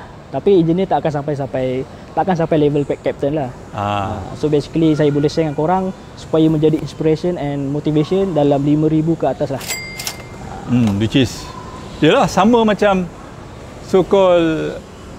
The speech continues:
Speaker 2: basic macam doktor lawyer juga.
Speaker 1: Ah, yes, yes. Ah.
Speaker 2: Ah, ah.
Speaker 1: Sebab ini adalah under company lah. Sebab macam saya cakap tadi, macam saya tunjukkan
Speaker 2: Itu
Speaker 1: Ah.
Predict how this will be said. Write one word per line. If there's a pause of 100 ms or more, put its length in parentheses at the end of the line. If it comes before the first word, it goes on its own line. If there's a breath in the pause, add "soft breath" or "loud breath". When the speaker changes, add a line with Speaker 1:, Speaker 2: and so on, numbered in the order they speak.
(140)
Speaker 2:
basic
macam
doktor
lawyer
juga. (160)
Speaker 1:
Ah,
yes,
yes.
Ah.
Speaker 2:
Ah,
ah. (160)
Speaker 1:
Sebab
ini
adalah
under
company
lah.
Sebab
macam
saya
cakap
tadi,
macam (240)
saya
tunjukkan (160)
Speaker 2:
Itu
Speaker 1:
Ah.